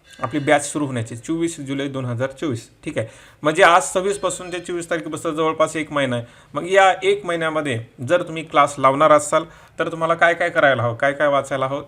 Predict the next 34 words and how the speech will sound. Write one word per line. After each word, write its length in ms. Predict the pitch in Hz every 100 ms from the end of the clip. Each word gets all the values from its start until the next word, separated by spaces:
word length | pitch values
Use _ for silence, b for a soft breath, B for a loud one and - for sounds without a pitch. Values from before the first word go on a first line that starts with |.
| -
तर 120 | 151
त्याची 260 | 147 160 170
थोडक्यात 280 | 180 180 190
जर 140 | 185 175
माहिती 280 | 165 156
मी 140 | 156 151
दिली 200 | 156 113 - B B B B
तर 120 | 170
सर्वात 280 | 170 196 196
पहिलं 320 | 190 185 180 180
तर 100 | 180
मला 200 | 170 165
हे 100 | 156
करायचे 340 | 151 120 120
पहा, 140 | 120 - _ b b b -
मराठी 300 | 135 147 151
साहित्याबद्दल 560 | 151 139 - 135 120 104 b b -
पेपर 300 | 190 196 202 190
टूचे 220 | 170 175
जे 120 | 170
पुस्तक 360 | 175 165 180 139
आहे, 100 | 107 - _ _ _ _ _ _ _
ठीक 220 | - 165
आहे, 100 | 160 - B B
तर 100 | 180 190
ते 120 | 202
तुम्हाला 260 | 202 190 190
घ्यावे 280 | 160 160
लागतील. 300 | 139 117 117 113 _ _ b b -
पेपर 240 | 175 202
वनबद्दल 420 | 196 196 196 190 180
बोलत 280 | 180 175
नाही 140 | 147
मी. 100 | 113